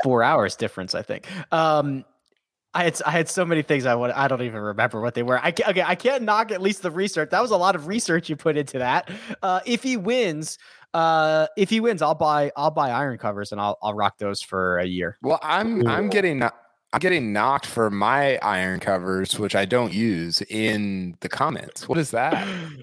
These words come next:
Speaker 1: Uh,
Speaker 3: Uh,
Speaker 1: oh, David, David is our resident troll, I think. Um, which it
Speaker 2: For
Speaker 1: actually, it
Speaker 2: sure.
Speaker 1: actually, it actually worked out well for the,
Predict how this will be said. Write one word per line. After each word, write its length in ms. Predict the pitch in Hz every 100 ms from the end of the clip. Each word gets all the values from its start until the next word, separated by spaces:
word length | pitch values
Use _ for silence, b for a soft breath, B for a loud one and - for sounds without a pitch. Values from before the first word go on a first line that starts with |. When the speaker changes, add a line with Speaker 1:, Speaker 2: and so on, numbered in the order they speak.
| - _
Speaker 1:
Uh, 60 | -
Speaker 3:
Uh, 360 | 156 151 151 143 - -
Speaker 1:
oh, 140 | 180
David, 540 | 156 180 214 240 185 165
David 320 | 196 254 285
is 100 | 226
our 120 | 208
resident 400 | 165 170 175 143
troll, 260 | - 143 120
I 80 |
think. 380 | 101 110 87 - _
Um, 600 | 131 123 120 117 113 113 -
which 200 | 175 175
it 60 | 208
Speaker 2:
For 40 |
Speaker 1:
actually, 300 | 233 139 127
it 40 |
Speaker 2:
sure. 260 | 101 - 208
Speaker 1:
actually, 280 | - 85 76 - _ _ _
it 80 | 190
actually 240 | 214 240 240
worked 240 | 208 202
out 160 | 180 156
well 160 | 160
for 140 | 165 156
the, 160 | 139